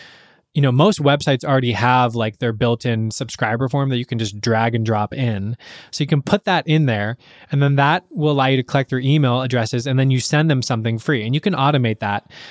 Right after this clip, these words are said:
Um, I've got a video on my YouTube channel about how to automate a response when someone completes your subscribe form. So check that out if you're wondering how to do that.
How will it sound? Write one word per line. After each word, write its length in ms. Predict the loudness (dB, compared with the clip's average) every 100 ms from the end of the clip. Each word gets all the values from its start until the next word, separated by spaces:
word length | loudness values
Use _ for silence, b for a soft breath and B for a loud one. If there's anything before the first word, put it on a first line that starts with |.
| B -4
Um, 120 | 0
I've 160 | 0
got 160 | 2 2
a 60 | 2
video 320 | 2 2 2
on 80 | 2
my 80 |
YouTube 320 | 0 -2 -4 -4
channel 260 | -2 0
about 220 | 0 -4
how 160 | 0 0
to 160 | 0 -2
automate 580 | -2 0 2 0 -2 -4 B B B
a 60 | -2
response 640 | -2 -2 0 0 0 -4 -4
when 160 | -4
someone 340 | -2 -2 -2 -6 _
completes 400 | -6 -2 -4 -2
your 80 | -4
subscribe 540 | -4 -6 -2 0 0
form. 280 | 0 0 -2 B B -8
So 120 | -6
check 300 | 0 0 2
that 160 | 2
out 200 | 2 0
if 120 | -2 -2
you're 100 | 0
wondering 220 | 0 -2
how 80 | -4
to 80 |
do 100 | -4
that. 200 | -4 -6